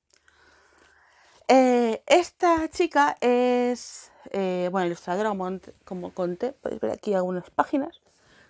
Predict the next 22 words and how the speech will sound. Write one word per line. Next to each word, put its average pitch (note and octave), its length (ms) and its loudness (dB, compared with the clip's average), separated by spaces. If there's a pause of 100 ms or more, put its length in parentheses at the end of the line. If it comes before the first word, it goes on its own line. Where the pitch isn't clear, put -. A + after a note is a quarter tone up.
Tiene D#4 320 2
algunas B3+ 420 2
páginas D4 460 -6
en G#3+ 120 -6
cómic, F#3 280 -2
no G#3+ 80 -6
está A#3+ 240 -6
todo, A#3+ 560 -4
todo, G#3+ 440 -4
todo G#3+ 160 -6
lo G3 100 -6
que G3 80 -6
dice G3 240 -6
en F#3+ 140 -6
palabra G3+ 440 -2
en F3 160 -8
cómic. D#3+ 320 -8 (760)
Y G3+ 120 2
a F#3 80 6
veces G#3 280 -2
tiene, A3 280 -4
pues, D#3+ 340 -4